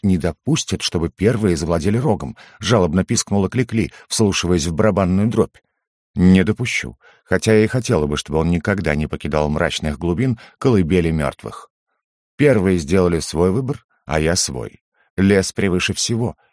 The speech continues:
и я выведу вас из Заграбы». «Простите, что вмешиваюсь.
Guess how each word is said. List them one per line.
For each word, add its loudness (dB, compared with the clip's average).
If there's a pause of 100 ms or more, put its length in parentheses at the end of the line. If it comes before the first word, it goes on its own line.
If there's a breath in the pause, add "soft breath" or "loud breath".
и 2
я 2
выведу 0
вас -6
из -4
Заграбы». -6 (1200)
«Простите, 0
что 0
вмешиваюсь. 2